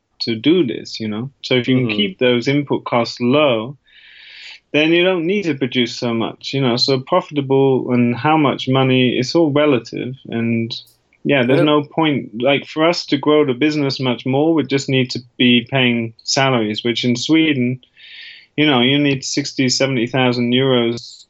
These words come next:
Speaker 1: in the business just to pay a basic salary. So
Speaker 2: Yeah, yeah.
Speaker 1: it's a lot of product to make from a small farm.
Speaker 2: Absolutely. Now,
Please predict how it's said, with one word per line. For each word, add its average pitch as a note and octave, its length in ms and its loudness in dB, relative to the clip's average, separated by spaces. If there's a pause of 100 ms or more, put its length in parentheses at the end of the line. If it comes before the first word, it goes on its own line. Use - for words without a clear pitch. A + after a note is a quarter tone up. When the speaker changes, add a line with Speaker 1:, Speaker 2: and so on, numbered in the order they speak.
(180)
Speaker 1:
in B2 180 2
the A#2+ 80 0
business A#2+ 480 0
just - 320 -4
to A2 80 -6
pay A#2 480 0
a - 40 -6
basic A2+ 420 -2
salary. A2+ 440 -4 (140)
So A2 460 -6
Speaker 2:
Yeah, A2+ 260 -4 (180)
yeah. A2 260 -6 (200)
Speaker 1:
it's C3 120 -2
a D3 40 4
lot D3+ 240 4
of C3 100 -2
product C#3 400 -2
to - 80 -8
make A#2+ 260 -6
from A#2+ 160 -6
a A2+ 40 -6
small B2 260 -2
farm. A#2+ 460 -4 (380)
Speaker 2:
Absolutely. A#2 680 -6 (1200)
Now, F3+ 420 0